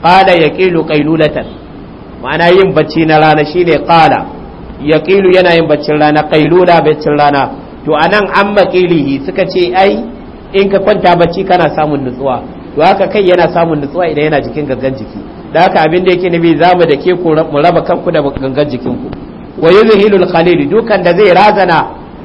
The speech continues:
masoyi an khalilihi ga barin masoyin shi. Kamar yana, yana,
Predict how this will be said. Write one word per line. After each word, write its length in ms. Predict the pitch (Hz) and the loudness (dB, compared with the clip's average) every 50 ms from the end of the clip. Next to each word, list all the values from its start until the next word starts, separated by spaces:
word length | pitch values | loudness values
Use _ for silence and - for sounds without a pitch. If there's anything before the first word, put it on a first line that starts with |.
| - - - - | -18 -18 -16 -14
masoyi 640 | - 156 180 208 208 208 - 185 175 175 175 175 175 | -8 -2 0 0 2 2 2 2 4 4 4 2 2
an 200 | 180 190 190 190 | 2 2 2 2
khalilihi 640 | 190 - 185 165 175 185 180 180 170 170 170 165 147 | 2 2 2 4 4 4 4 4 2 2 2 2 2
ga 100 | 156 151 | 2 2
barin 240 | 156 165 160 151 151 | 2 2 2 2 0
masoyin 480 | 151 143 143 147 143 127 127 127 123 | -2 -2 -2 -4 -4 -2 -2 -4 -6
shi. 140 | - - - - - - - - - - - - - - - - - - - - - | -8 -10 -14 -14 -16 -16 -16 -18 -18 -18 -18 -18 -18 -18 -20 -18 -18 -18 -18 -6 -4
Kamar 180 | 156 160 175 | -2 0 2
yana, 540 | 190 208 214 202 196 170 165 156 160 - 175 | 2 2 4 4 4 4 4 4 2 0 -2
yana, 220 | 190 208 214 196 | -2 0 2 4